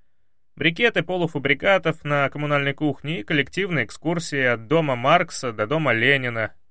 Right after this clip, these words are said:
или обратно. Клиники, где делают аборты на всех углах. И все отлично по всем пунктам. Но туда не хочется». Равелстон вздохнул.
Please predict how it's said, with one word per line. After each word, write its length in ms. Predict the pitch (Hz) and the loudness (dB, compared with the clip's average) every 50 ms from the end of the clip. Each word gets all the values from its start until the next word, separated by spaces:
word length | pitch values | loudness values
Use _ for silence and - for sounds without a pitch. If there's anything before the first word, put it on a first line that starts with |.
| - - - | -20 -18 -12
или 180 | - 165 165 | -8 0 4
обратно. 640 | 139 110 98 92 95 101 113 123 - - 107 101 - - - - _ _ _ _ _ _ _ _ _ _ _ _ _ _ | 4 4 4 4 4 4 4 4 2 -2 -6 -6 -6 -8 -20 -20 _ _ _ _ _ _ _ _ _ _ _ _ _ _
Клиники, 440 | 156 180 226 247 226 196 165 - 139 | -4 -2 -2 0 0 -2 -2 -4 -4
где 260 | 127 123 123 143 143 | -6 -4 -2 -2 -2
делают 440 | 143 190 202 175 147 135 127 110 - | 0 0 0 2 2 0 0 2 2
аборты 720 | 120 117 113 147 190 208 202 175 170 - 170 156 139 - - | 2 2 2 2 2 4 2 2 0 0 0 0 0 -4 -6
на 140 | - 160 156 | -4 -4 -4
всех 260 | 156 - 165 147 - | -2 -4 -6 -4 -4
углах. 460 | 156 147 143 143 143 139 127 - - - - - _ _ _ _ _ _ _ _ _ _ _ _ - _ _ _ _ | -4 -4 0 2 2 2 2 0 -4 -18 -20 -20 _ _ _ _ _ _ _ _ _ _ _ _ -20 _ _ _ _
И 120 | - 113 | -6 -6
все 240 | - - 220 240 240 | -2 0 0 0 0
отлично 500 | 196 - 160 185 220 196 - - 165 127 | -2 -2 -4 -6 -4 -6 -6 -6 -6 -2
по 140 | - 104 101 | -2 -4 -4
всем 260 | - - 165 170 165 | -2 -4 -4 -2 -2
пунктам. 480 | 131 139 147 - - - 113 101 92 - - - _ _ _ _ _ _ _ _ _ _ _ | -4 -6 -6 -6 -4 -4 -4 -4 -4 -12 -20 -20 _ _ _ _ _ _ _ _ _ _ _
Но 140 | 160 170 | -8 -6
туда 240 | 170 190 196 214 202 | -6 -2 0 0 2
не 80 | 196 196 | 2 0
хочется». 600 | - - 233 196 165 - 120 - - 107 90 - - - - - _ _ _ _ _ _ - _ _ _ _ _ _ - _ _ _ _ - - | -2 0 0 0 0 -2 -8 -8 -8 -10 -10 -10 -14 -20 -20 -20 _ _ _ _ _ _ -20 _ _ _ _ _ _ -20 _ _ _ _ -10 -6
Равелстон 760 | 113 107 110 135 170 160 170 165 151 - - - 160 156 151 | 0 2 4 4 4 4 2 0 0 -2 -6 -6 -4 -4 -4
вздохнул. 640 | 135 135 135 135 147 - - - 120 101 87 78 | -4 -6 -6 -6 -6 -6 -6 -10 -8 -8 -8 -10